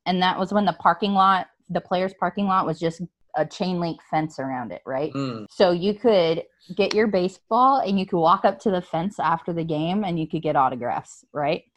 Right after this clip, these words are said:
Speaker 2: But now <laughs>
Speaker 1: But now it's like, oh, you can't even get anywhere close to there.
Speaker 2: Yeah, of course.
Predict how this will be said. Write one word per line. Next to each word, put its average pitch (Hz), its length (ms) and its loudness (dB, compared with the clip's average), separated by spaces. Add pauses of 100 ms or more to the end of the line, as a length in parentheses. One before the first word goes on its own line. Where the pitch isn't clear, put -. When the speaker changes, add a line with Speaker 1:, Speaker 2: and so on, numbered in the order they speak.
(200)
Speaker 2:
But 127 160 4
now 131 640 2
<laughs> - 60 -8 (560)
Speaker 1:
But 156 160 4
now 220 340 8
it's 170 200 0
like, 160 300 6
oh, 233 320 6
you 196 140 -4
can't 196 260 0
even 175 200 -2
get 165 140 2
anywhere 165 360 0
close 220 360 0
to 143 80 -4
there. 107 360 -2
Speaker 2:
Yeah, 117 200 -2
of 110 120 -10
course. 110 440 -6